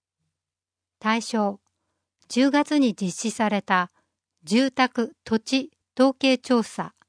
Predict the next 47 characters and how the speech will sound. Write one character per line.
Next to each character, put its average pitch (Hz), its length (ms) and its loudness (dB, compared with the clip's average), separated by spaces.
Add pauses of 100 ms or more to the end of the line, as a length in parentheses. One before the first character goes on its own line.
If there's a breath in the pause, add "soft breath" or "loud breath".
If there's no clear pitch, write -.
(260)
に 220 160 2
回 247 280 2
答 269 220 4
し - 140 -10
た 233 260 0
世 220 320 -4
帯 269 220 4
の 180 160 0
一 208 320 -4
部。 180 180 -8 (1500)
内 226 300 2
容、 202 340 0 (440)
国 247 260 -2
土 311 60 4
交 311 260 4
通 302 220 -2
省 208 280 -2
が 175 200 -6
実 185 180 -4
施 190 220 -6
し、 - 320 -8 (520)
住 269 200 2
宅 294 220 0
政 294 220 0
策 214 300 -4
の 175 100 -4
方 247 260 4
向 254 300 4
を 247 120 2
定 226 300 0
め 277 120 6
る 214 160 2
上 208 160 0
で 190 140 -4
の 170 200 -6 (280)
重 254 260 2
要 269 220 4
な 247 260 0
基 - 60 -14
礎 285 180 0
資 - 180 -8
料 240 200 0
と 185 160 -6
な 180 120 -4
り 180 120 -6
ま 180 160 -4
す。 - 260 -20